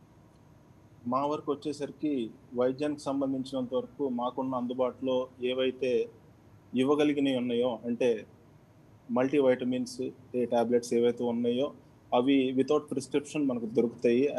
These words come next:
And, uh, it is usable for each and every human being. అవన్నీ మేము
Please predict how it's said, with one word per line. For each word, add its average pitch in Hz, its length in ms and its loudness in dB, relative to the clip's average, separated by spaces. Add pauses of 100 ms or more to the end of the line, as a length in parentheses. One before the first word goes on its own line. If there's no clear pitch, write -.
And, 120 200 2
uh, 110 320 0
it 123 60 -2
is 139 140 4 (140)
usable 135 260 2
for 135 140 0
each 120 220 0
and 117 100 -4
every 117 180 -8
human 110 300 -10
being. 104 260 -12 (180)
అవన్నీ 131 320 4
మేము 135 200 2